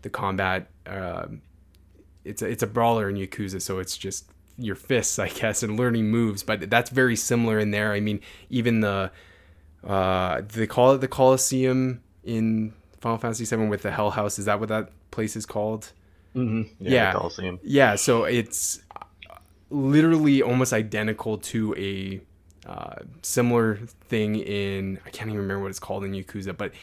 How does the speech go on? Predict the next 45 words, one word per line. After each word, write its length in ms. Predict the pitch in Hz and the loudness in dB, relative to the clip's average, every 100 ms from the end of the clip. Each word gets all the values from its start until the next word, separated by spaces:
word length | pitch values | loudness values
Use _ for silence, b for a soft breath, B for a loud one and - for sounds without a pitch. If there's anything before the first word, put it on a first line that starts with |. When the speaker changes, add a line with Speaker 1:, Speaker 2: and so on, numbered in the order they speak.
| B | B
Speaker 1:
it 160 | 139 - | -4 -4
looks 500 | 107 104 120 127 - | -6 -2 2 2 0
almost 360 | - 110 95 - | -4 -4 -2 -2
<laughs> 100 | 101 | -4
identical 500 | - 123 - - 123 | -2 -4 -4 -2 -2
to, 360 | - 117 131 135 B B | 0 2 2 2 B B
uh, 400 | 104 101 92 95 - b b _ - - | -2 0 2 0 -6 b b _ -20 -10
and 140 | 101 - | -6 -2
how 240 | 110 110 | 2 2
it's 140 | 110 107 | 0 -4
laid 260 | 107 98 | -2 0
out. 360 | 95 104 131 - | 0 0 0 -4
Um, 200 | 107 101 | -6 -6
it 60 | 92 | -2
has 160 | 107 | -4
a, 180 | 98 92 | -4 -6
there's 320 | 90 107 107 98 | -8 -4 -4 -2
a 60 | |
similar 560 | - 127 120 110 104 - b _ _ - | 0 2 4 2 0 -4 b _ _ -4
thing 180 | 113 | 0
you 100 | 107 | 0
can 140 | 104 107 | -2 -4
experience 420 | - - 101 98 | -4 -4 -4 -4
in 60 | 104 | -6
the 240 | 101 98 | -4 -6
Yakuza 340 | - 113 104 98 | -4 -4 -4 -4
game. 200 | 95 95 | -4 -2
So 100 | 113 | 0
when 140 | 117 | 0
I 40 | |
saw 280 | 104 120 113 | 2 4 2
that, 360 | 98 101 98 85 | 2 2 2 2
I 60 | |
was 160 | 92 92 | -4 -4
very 220 | 104 101 | -2 -2
nostalgic, 600 | 104 - 101 101 95 95 | -2 -4 -4 -6 -6 -8
and 80 | 98 | -8
it 180 | 90 76 | -10 -10
was 120 | 101 | -12
like, 180 | - - | -12 -8
"Man, 380 | 120 117 107 101 | -2 -2 -2 -6
this 180 | 104 107 | -10 -10
is 160 | 98 | -8
like 260 | 104 98 - B B B B B | -8 -8 -14 B B B B B
the, 720 | 113 104 98 98 98 98 87 | -6 -2 0 0 0 0 -4